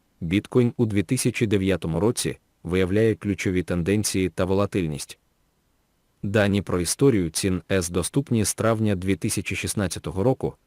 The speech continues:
що фактично є початковою точкою для аналізу історичного курсу С Б Т С. Visual Capitalist надає щомісячні дані про коефіцієнт С Б Т С з дві тисячі п'ятнадцять по листопад дві тисячі двадцять четвертого року,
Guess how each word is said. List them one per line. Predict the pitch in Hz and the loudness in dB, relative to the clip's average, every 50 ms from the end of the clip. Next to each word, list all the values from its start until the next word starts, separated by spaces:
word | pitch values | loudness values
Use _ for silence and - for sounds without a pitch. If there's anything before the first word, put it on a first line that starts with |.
| _ _ | _ _
що | - - - 113 | -12 -6 -6 -4
фактично | - - 82 - - 147 147 - - - 127 | -2 -2 -4 -2 0 -2 -2 0 0 2 2
є | 117 110 | 2 2
початковою | 101 - 101 - - 95 - - - 113 98 95 95 87 | 2 0 -2 -2 -2 -4 -4 0 0 2 4 4 2 2
точкою | - - 104 101 - - - 92 87 | 2 0 0 0 0 -2 0 0 0
для | 78 82 87 87 | 2 2 0 2
аналізу | 92 92 101 107 110 101 95 113 113 110 - | 2 2 2 2 2 0 2 0 0 0 0
історичного | - 107 - - - 98 95 90 80 - - 85 78 82 | -2 -4 -2 0 0 0 0 0 -2 -4 -6 -4 -4 -4
курсу | 78 - 110 117 113 - - 107 104 - - - | -2 0 0 0 0 0 0 -2 -2 -2 0 0
С | 95 92 87 | 0 0 0
Б | 85 98 104 | 0 -2 -2
Т | - - 92 78 | 0 -2 -4 -4
С. | - - 67 - - _ _ _ _ _ _ _ _ _ _ _ _ _ _ _ _ _ _ _ | -4 -4 -6 -8 -12 _ _ _ _ _ _ _ _ _ _ _ _ _ _ _ _ _ _ _
Visual | 101 90 98 104 101 95 101 101 95 85 | -4 0 2 2 2 4 2 2 2 2
Capitalist | - - 131 147 - 92 - 80 80 78 87 - - - - | 0 -2 0 0 0 -2 0 0 0 0 -2 -4 -6 -6 -2
надає | 104 95 92 98 101 101 104 | -2 0 2 2 2 2 2
щомісячні | 95 - - 92 95 113 117 - 90 - - - 87 82 | 0 0 0 0 0 0 0 -2 -4 -6 -4 -4 -2 0
дані | 80 98 117 127 107 98 | 2 2 2 4 2 0
про | - - 82 | 0 -2 -4
коефіцієнт | 80 - 87 85 - 92 82 - - 87 95 92 92 90 - - - | 0 0 -2 0 0 -2 -4 -2 0 2 2 2 0 -2 -4 -2 -2
С | 92 80 82 | 0 0 0
Б | 80 80 90 85 | -2 -2 -2 0
Т | - 95 85 | 0 0 -2
С | - - 101 92 87 | 0 0 0 0 0
з | 80 82 | -2 -4
дві | 78 82 85 | -4 -4 -4
тисячі | 82 - 113 - - 92 - - 92 | -2 -2 -4 -2 -2 -4 -4 -4 -6
п'ятнадцять | - - 90 85 - 101 98 90 - 92 82 | -2 0 -2 0 0 0 -2 0 -2 -4 -6
по | - - 87 | -2 0 0
листопад | 87 87 - - 90 80 - 98 104 92 85 | 0 0 0 -2 -4 0 2 2 2 2 0
дві | 87 - 82 | -2 -2 -2
тисячі | - 92 87 - 87 78 - 92 | -2 -2 -2 -2 -4 -2 -2 -4
двадцять | 82 80 76 90 90 - 101 82 - | -4 0 0 0 0 0 -2 -2 -4
четвертого | - 90 - 92 82 - - 73 71 90 | -6 -4 -2 -2 -2 -2 -4 -2 0 2
року, | 107 120 120 - 71 - | 2 2 2 0 -4 -6